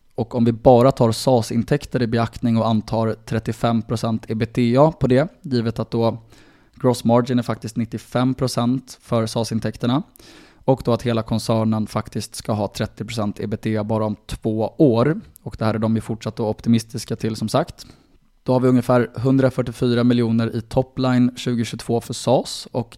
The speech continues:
tolv gånger ebitda tjugohundratjugotvå då, för SaaS only helt enkelt.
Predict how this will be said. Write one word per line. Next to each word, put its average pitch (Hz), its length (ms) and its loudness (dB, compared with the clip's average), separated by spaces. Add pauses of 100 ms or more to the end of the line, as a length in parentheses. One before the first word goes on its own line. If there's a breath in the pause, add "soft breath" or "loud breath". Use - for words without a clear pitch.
(100)
tolv 120 340 4
gånger 113 400 0
ebitda 113 640 -2 (520)
tjugohundratjugotvå 117 680 -4
då, 113 180 -8 (320)
för 117 160 0
SaaS 113 360 -2
only 113 300 2
helt 120 220 -6
enkelt. 120 380 -8